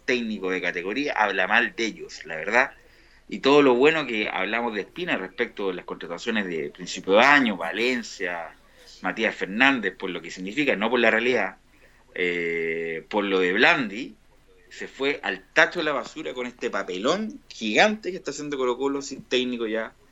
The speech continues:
después de ya tres semanas, Nicolás Gatica.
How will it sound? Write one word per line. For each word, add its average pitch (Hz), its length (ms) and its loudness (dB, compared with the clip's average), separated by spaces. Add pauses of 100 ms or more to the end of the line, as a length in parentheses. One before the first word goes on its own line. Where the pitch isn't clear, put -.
(220)
después 101 440 -2
de 92 180 2
ya 95 280 2
tres 95 200 -4
semanas, 78 500 -6 (380)
Nicolás 82 320 4
Gatica. - 360 -6